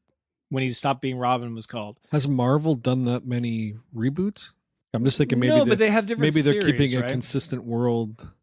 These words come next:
Speaker 1: No, but, like, for instance,
Speaker 2: Like,
Speaker 1: like
Speaker 2: but D C seems to be resetting, resetting, resetting. We
Speaker 1: Oh,
Speaker 2: gotta
Speaker 1: Marvel,
Speaker 2: reset
Speaker 1: Marvel's
Speaker 2: shit.
Speaker 1: done that a bunch lately too, but, <clears throat> but I guess my point is more that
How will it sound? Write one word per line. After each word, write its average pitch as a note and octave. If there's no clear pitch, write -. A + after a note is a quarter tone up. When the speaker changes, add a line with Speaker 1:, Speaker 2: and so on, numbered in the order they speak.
Speaker 1:
No, B3+
but, G3+
like, G3
for A3
instance, C#3+
Speaker 2:
Like, D3+
Speaker 1:
like C3+
Speaker 2:
but D3
D E3+
C D#3+
seems C3+
to A#2
be A2+
resetting, A2+
resetting, A2
resetting. G#2
We G2
Speaker 1:
Oh, -
Speaker 2:
gotta C4+
Speaker 1:
Marvel, B3
Speaker 2:
reset -
Speaker 1:
Marvel's F#3
Speaker 2:
shit. -
Speaker 1:
done D#3+
that D3+
a C3+
bunch C3+
lately C3
too, A#2+
but, A#2+
<clears throat> -
but F3+
I G3
guess F3
my F3+
point A3
is D3
more D3
that C3